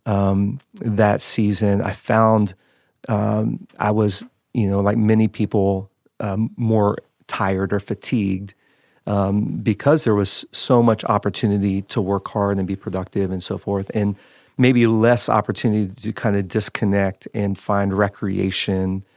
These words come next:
And so I think, um, you know, although I still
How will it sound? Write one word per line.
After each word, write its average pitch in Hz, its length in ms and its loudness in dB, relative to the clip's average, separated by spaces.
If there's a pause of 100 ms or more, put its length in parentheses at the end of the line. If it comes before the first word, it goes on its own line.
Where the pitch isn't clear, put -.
(380)
And 104 100 0
so 104 520 2 (320)
I 120 80 4
think, - 340 0
um, 101 480 2 (320)
you 113 140 2
know, 107 200 4
although 113 560 4
I 107 100 -2
still 113 440 0